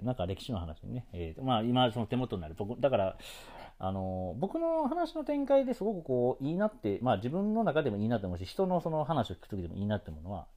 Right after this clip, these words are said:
違うもの同士がくっつく話っていうのがすごく面白いなと思って、「あ、そういうことね」みたいな。「はあ、なるほど、なるほど」っていう。うん。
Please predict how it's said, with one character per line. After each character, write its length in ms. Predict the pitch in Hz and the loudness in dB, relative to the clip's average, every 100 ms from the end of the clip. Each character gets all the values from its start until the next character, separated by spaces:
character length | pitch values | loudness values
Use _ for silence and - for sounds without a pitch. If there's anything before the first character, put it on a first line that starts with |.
| - | -6
違 60 | 277 330 339 | -2 2 2
う 40 | 349 | 2
も 100 | 339 | 2
の 140 | 311 | 2
同 160 | 294 240 | 4 2
士 100 | - | 2
が 80 | 180 | -6
く 160 | - | -6
っ 20 | - | -10
つ 140 | - | -6
く 80 | - | -2
話 320 | 202 208 - | 2 2 0
っ 20 | - | -10
て 80 | |
い 60 | 82 | -8
う 20 | |
の 100 | 85 | -8
が 60 | - | -8
す 140 | - | -2
ご 120 | 170 | 0
く 80 | 233 | 2
面 120 | 110 101 | 0 0
白 220 | 104 85 | -4 -4
い 20 | |
な 140 | 87 | -6
と 100 | 85 | -8
思 80 | - - | -14 -20
っ 20 | - | -20
て、 100 | - - | -20 -2
「あ、 140 | 123 - - - - | -2 -2 -12 -20 -20
そ 280 | - - 165 | -8 4 6
う 20 | 262 | 8
い 20 | |
う 20 | |
こ 120 | 294 | 4
と 100 | - | 2
ね」 140 | 107 113 | 2 2
み 60 | 87 | -2
た 100 | - | -10
い 40 | |
な。 60 | 80 - - - - - - | -14 -20 -20 -20 -20 -20 -6
「は 380 | 165 233 277 | -4 2 2
あ、 40 | 269 | 4
な 100 | 262 | 2
る 60 | |
ほ 80 | 233 | 0
ど、 60 | 233 | 4
な 120 | 233 | 6
る 60 | 226 | 6
ほ 80 | |
ど」 140 | 214 214 | 4 2
っ 20 | |
て 240 | 202 - - | 2 -6 -4
い 220 | 160 156 | -4 -8
う。 60 | - - - - - - - | -12 -20 -20 -20 -20 -18 -8
う 40 | |
ん。 240 | 90 82 | -6 -6